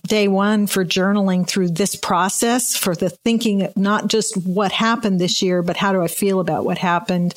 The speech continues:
And did it get me where I wanted to go? Um, you know, I'm a, a, a, a, I, I live and die by my calendar.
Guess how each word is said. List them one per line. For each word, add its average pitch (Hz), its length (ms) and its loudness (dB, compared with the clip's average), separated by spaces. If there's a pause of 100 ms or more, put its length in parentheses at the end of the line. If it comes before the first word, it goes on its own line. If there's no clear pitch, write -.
(400)
And 175 160 0
did 180 120 0
it 170 80 -2
get 170 200 -4
me 175 100 0
where 160 200 0
I 160 160 0
wanted 165 380 0
to - 60 -6
go? 170 460 -2 (600)
Um, 175 480 -2 (580)
you 214 80 0
know, 185 120 2
I'm 190 180 2
a, 185 200 0 (120)
a, 185 240 -4
a, 190 340 -8 (160)
a, 180 180 -2 (400)
I, 190 180 -2 (440)
I 190 80 2
live 220 260 2
and 220 140 2
die 190 240 2
by 185 140 0
my 160 160 0
calendar. 165 800 -2